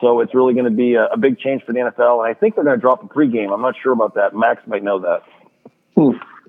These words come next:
Speaker 2: Okay. All right. Excellent.
Speaker 1: All right.
Speaker 2: Excellent.
Speaker 1: Yes, the third one is: Do you know a guy named Don Muhlbach? M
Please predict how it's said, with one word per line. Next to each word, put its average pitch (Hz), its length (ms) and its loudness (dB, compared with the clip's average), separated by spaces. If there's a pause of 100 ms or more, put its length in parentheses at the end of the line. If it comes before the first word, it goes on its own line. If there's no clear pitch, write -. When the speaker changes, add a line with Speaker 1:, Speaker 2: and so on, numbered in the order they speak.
(320)
Speaker 2:
Okay. 147 260 0 (560)
All 127 120 4
right. 151 320 2 (460)
Excellent. 151 480 0
Speaker 1:
All - 480 -10
right. - 160 4
Speaker 2:
Excellent. 120 420 0 (340)
Speaker 1:
Yes, 123 300 2
the 120 100 0
third 214 320 2
one 139 260 2
is: 127 160 2
Do 127 60 4
you 147 120 4
know 196 180 4
a 208 40 0
guy 151 560 2 (500)
named 139 420 2
Don 165 580 2 (560)
Muhlbach? 139 760 2 (300)
M 180 280 2